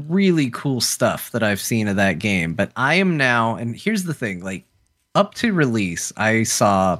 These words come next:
people getting so paranoid about spoilers. And I made jokes about it too.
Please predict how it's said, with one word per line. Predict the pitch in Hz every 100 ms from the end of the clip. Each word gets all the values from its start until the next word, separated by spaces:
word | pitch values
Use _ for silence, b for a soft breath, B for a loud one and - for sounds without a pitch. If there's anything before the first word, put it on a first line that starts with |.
| -
people | 113 101 98
getting | 90 -
so | - 107 113
paranoid | - - 160 135 120
about | 113 110
spoilers. | - - 76 -
And | - 90
I | 107 156
made | 180 165 151
jokes | 143 143 -
about | 135 131
it | 127
too. | - 92